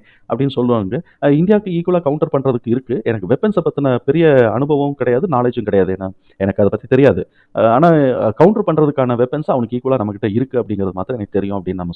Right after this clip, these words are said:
சொன்னோம். இப்ப ஃபினான்ஷியல் வார் அவன் என்ன செய்வான்? இப்ப அது எல்லாத்துக்கும் தெரிஞ்சு போச்சு. பாகிஸ்தானுக்கு கடன் கொடுக்கறது, ஸ்ரீலங்கா கடன் கொடுக்கறது, இது மாதிரி ஆப்பிரிக்கன் நேஷன் கடன் கொடுக்கறது,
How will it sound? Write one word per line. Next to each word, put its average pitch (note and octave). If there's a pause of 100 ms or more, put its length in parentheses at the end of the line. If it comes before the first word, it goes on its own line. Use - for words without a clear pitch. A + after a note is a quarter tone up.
சொன்னோம். - (180)
இப்ப D#3+
ஃபினான்ஷியல் G#3
வார் D3
அவன் B2
என்ன A#2
செய்வான்? F#2+
இப்ப C3+
அது C3
எல்லாத்துக்கும் C#3+
தெரிஞ்சு B2+
போச்சு. A2+
பாகிஸ்தானுக்கு B2
கடன் A2+
கொடுக்கறது, A#2+ (120)
ஸ்ரீலங்கா A2
கடன் A#2
கொடுக்கறது, A#2
இது G#2
மாதிரி G2+
ஆப்பிரிக்கன் G#2+
நேஷன் G2
கடன் A2
கொடுக்கறது, A2